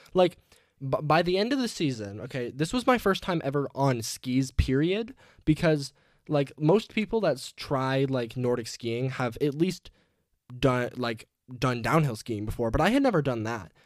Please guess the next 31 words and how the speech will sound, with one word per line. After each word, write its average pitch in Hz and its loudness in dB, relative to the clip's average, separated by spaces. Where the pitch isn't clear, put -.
so, - -8
'cause 139 2
I, 117 2
like, 107 -8
snowboard. 113 -2
So 139 8
my 147 6
t-, - -8
my 135 4
time 180 6
on 214 4
the 196 0
cross-country 175 -2
skiing 110 -4
team 110 -6
was 139 4
my 143 2
first - 0
time - 0
ever 151 6
on 117 0
skis, 127 0
and 156 2
by 139 0
the 156 4
end 220 0
of 262 -12
the 285 -2
season, 123 -4
I 117 0
couldn't 175 0